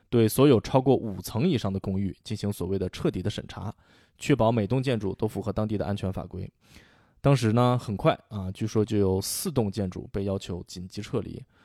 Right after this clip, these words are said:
我好像还没有看到报道说，到底这些在一夜之间啊，就变得无家可归的居民们都是怎么安置的。但是他们的大楼呢，都开始了彻底的整修，而一直到整修结束之前，他们都没办法回家了。那么问题就来了，在佛罗里达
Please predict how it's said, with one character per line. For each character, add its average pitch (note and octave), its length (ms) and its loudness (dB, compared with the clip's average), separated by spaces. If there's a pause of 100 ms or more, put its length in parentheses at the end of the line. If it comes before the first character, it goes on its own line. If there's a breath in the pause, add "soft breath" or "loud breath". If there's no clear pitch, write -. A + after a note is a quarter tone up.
(160 soft breath)
我 B2+ 80 2
好 A#2 120 4
像 A2+ 160 2
还 A#2+ 60 2
没 C3+ 80 2
有 C3 80 6
看 B2 160 -4
到 A2 80 0
报 A2+ 160 0
道 F2+ 160 -4
说， G2 240 -4
到 B2 140 4
底 G#2+ 100 0
这 G#2+ 140 -2
些 A2+ 180 0
在 A2 140 -2
一 G2+ 140 -4
夜 C#3 140 4
之 A#2+ 120 -2
间 G2+ 260 0
啊， F2 140 -8
就 G#2 100 -2
变 G2+ 160 0
得 F#2+ 80 -2
无 F#2+ 140 -6
家 A2 180 -2
可 - 160 -8
归 A2 160 -2
的 G2+ 80 2
居 A2+ 160 -2
民 F#2+ 160 0
们 G2 140 0
都 G#2 120 -2
是 A2+ 120 -2
怎 F#2+ 100 -6
么 F#2 60 -10
安 A2+ 200 -2
置 A#2+ 160 -4
的。 - 80 -8 (300)
但 C#3 120 2
是 B2 100 0
他 A#2+ 120 0
们 D3 80 0
的 B2+ 80 4
大 C3 180 4
楼 G2+ 160 2
呢， A2+ 280 2
都 A2+ 80 4
开 - 180 -4
始 F2 120 -6
了 G2 100 -4
彻 - 160 -2
底 G2 100 -4
的 F#2+ 60 -4
整 D#2+ 180 -4
修， G#2+ 240 2 (360 soft breath)
而 A2+ 200 2
一 D3 140 2
直 A#2+ 100 0
到 B2+ 140 4
整 G2 180 -2
修 A#2+ 160 0
结 - 160 0
束 B2 140 2
之 B2+ 140 -2
前， G#2 280 -2 (160)
他 - 140 -8
们 G2+ 80 -4
都 G2 80 -2
没 F#2+ 100 -2
办 G2+ 120 -4
法 F#2+ 80 -8
回 - 160 -14
家 F#3 180 -8
了。 F#3 100 -10 (360)
那 D3+ 100 4
么 C#3 80 8
问 D3+ 120 8
题 B2 120 0
就 C#3 100 6
来 G2+ 140 0
了， A#2 120 -2 (460)
在 C3 220 6
佛 D3 180 2
罗 F#3+ 80 10
里 A2+ 140 4
达 G#2 260 -2